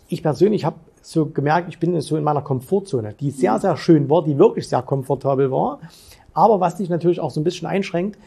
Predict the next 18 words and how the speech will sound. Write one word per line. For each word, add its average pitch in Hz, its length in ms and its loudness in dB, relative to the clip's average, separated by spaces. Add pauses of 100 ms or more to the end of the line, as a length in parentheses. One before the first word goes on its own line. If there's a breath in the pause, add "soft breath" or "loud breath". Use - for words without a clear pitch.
(240 soft breath)
weil 147 140 0
du 170 80 0
sagst, 160 240 -6
du 139 60 0
wächst 175 260 -2
nicht 120 160 -8
mehr. 120 160 -6
Also 135 160 -4
nee, 190 320 -2
du 143 80 -2
wächst 170 200 2
nicht 147 160 -4
mehr, 143 280 -4 (240 soft breath)
nicht 123 100 -8
jetzt 123 160 -6
finanziell 143 440 2
oder 131 120 2
so, 131 220 0